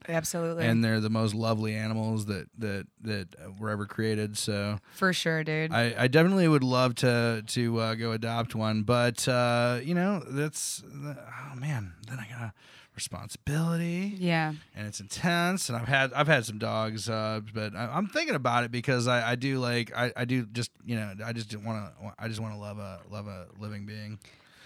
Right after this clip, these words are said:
Speaker 1: It's, it's insane. I, I, I, um, I love pit bulls. Oh my God. My brother and I, he went through a divorce, the same brother I lived with, right?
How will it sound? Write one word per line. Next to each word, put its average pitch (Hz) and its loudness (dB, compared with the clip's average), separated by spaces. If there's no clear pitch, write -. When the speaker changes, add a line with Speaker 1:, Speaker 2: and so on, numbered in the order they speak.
Speaker 1:
It's, 196 6
it's - 6
insane. 233 6
I, 185 4
I, 180 4
I, 175 6
um, 170 -2
I 185 4
love 185 6
pit 160 -4
bulls. 151 -2
Oh 180 4
my 160 4
God. 151 4
My 175 2
brother 180 10
and 175 4
I, 160 4
he 214 2
went 214 0
through 196 2
a 185 6
divorce, 170 6
the 170 -2
same 175 2
brother 165 6
I 151 6
lived 165 6
with, 143 -2
right? 156 4